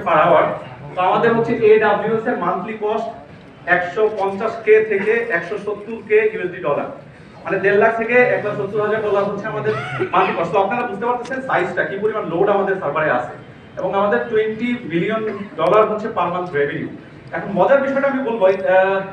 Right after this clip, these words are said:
কিছুক্ষণ আগে মনে হয় এক ভাই বলতেছিলেন যে বাংলাদেশের, আহ, বাংলাদেশকে ট্রাস্ট করতে চায় না, তাই না? আচ্ছা, আমি তাহলে এরকম পজিশনে কিভাবে গেলাম? আমেরিকাতে আমরা ডেটা বিজনেস করি, আমরা ডেটা সেল করি।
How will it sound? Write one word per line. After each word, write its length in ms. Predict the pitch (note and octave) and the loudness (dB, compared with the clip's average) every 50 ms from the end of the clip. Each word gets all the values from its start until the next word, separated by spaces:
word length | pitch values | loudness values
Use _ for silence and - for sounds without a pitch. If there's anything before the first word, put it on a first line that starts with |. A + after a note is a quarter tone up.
| - - - - - - - | -14 -16 -18 -18 -18 -16 -12
কিছুক্ষণ 280 | G#3 G3 A#3 B3 B3+ B3 A#3+ | -12 -10 -10 -8 -6 -6 -6
আগে 100 | A#3+ B3 B3 B3 | -4 -4 -4 -2
মনে 120 | B3 B3 A#3+ | -2 -2 0
হয় 140 | B3 B3 B3 A#3+ | 2 2 2 2
এক 60 | - - - | 0 -2 -2
ভাই 120 | F#3+ A3 A3 A3+ | -2 0 0 0
বলতেছিলেন 440 | A3+ - B3+ - B3+ - G3+ G3+ G3+ - - - - - - - | -2 -2 -4 -4 -4 -4 -4 -4 -4 -8 -10 -14 -18 -20 -18 -10
যে 60 | D#3+ E3+ - | -4 0 2
বাংলাদেশের, 560 | - - A3+ A#3+ A#3+ B3 B3 B3 C4+ C4+ C4+ C4+ C4+ C4+ | 2 2 4 2 2 0 -2 0 2 4 4 4 4 2
আহ, 520 | - - - - - - - - F3 E3 E3+ | 0 -6 -10 -14 -20 -20 -18 -10 -10 -4 -2
বাংলাদেশকে 480 | F#3 G#3+ A3+ A3+ A3+ - C4 C4 C4 C4+ C4+ C4+ C4 | -2 -2 -2 -2 -4 -6 -6 0 0 2 2 2 2
ট্রাস্ট 240 | B3 A3+ A3+ - A#3 B3+ | 2 2 2 0 -2 -4
করতে 180 | B3+ C4 B3+ B3+ - | -4 -2 -2 -2 -2
চায় 140 | - - - | -2 -2 -4
না, 40 | - - | -4 -4
তাই 100 | C3+ - - | -4 -4 -4
না? 60 | - - - - - - - - - - - - - - - - - - - - - - - - | -6 -8 -10 -12 -16 -20 -20 -20 -20 -20 -20 -20 -20 -20 -20 -20 -20 -20 -20 -20 -20 -20 -18 -14
আচ্ছা, 120 | - - F#4 - - | -6 -4 0 2 2
আমি 120 | A#3+ C#4 C#4 C#4+ | 2 2 4 4
তাহলে 160 | C#4+ C#4+ C#4 C#4 | 4 6 6 4
এরকম 200 | C4+ C4+ C#4 C#4 C4 C4+ | 4 2 2 2 0 -2
পজিশনে 300 | B3+ - A#3+ B3 B3+ B3+ - | -2 -2 -4 -4 -6 -6 -4
কিভাবে 220 | - A#3 A#3+ A#3 G#3 | -2 0 0 2 2
গেলাম? 160 | F#3+ E3 C#3+ - - E3+ F#3 | 2 2 0 -2 -2 -4 -2
আমেরিকাতে 440 | G3 A3 A3+ A#3 - B3+ B3+ B3+ C4+ C4 | -2 -2 -4 -4 -2 -2 0 0 0 0
আমরা 120 | B3+ A3 - - | 0 -2 0 2
ডেটা 180 | G3 G3+ A#3 A#3+ A#3+ | 2 4 4 4 2
বিজনেস 240 | A#3+ A3 G#3 F#3+ - - | 2 0 -2 -6 -6 -6
করি, 100 | - E3+ D#3+ | -6 -4 -4
আমরা 160 | D#3 D#3 D#3 | -4 -2 -2
ডেটা 140 | G3 A3 A3 - | -2 -2 -2 -4
সেল 120 | - D#3+ - - | -6 -8 -10 -10
করি। 120 | - | -12